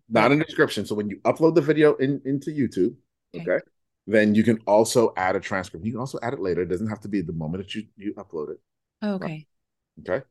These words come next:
Speaker 1: Um, do not do, and people do this, um, this will hurt you. Do not do the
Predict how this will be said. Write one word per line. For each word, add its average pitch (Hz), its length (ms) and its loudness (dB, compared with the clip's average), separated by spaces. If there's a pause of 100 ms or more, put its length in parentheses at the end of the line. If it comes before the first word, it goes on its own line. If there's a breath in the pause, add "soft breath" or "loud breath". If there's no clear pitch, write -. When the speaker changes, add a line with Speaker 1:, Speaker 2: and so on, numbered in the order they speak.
(320)
Speaker 1:
Um, 98 380 0
do 143 320 6
not 117 520 4
do, 104 380 2
and 95 260 -6
people 101 240 -8
do 110 240 0
this, 110 300 -4 (300)
um, 90 240 -4
this 95 160 -4
will 131 80 2
hurt - 420 -4
you. - 120 -12 (320)
Do 107 200 0
not 67 340 -2
do 104 320 4
the 95 220 -8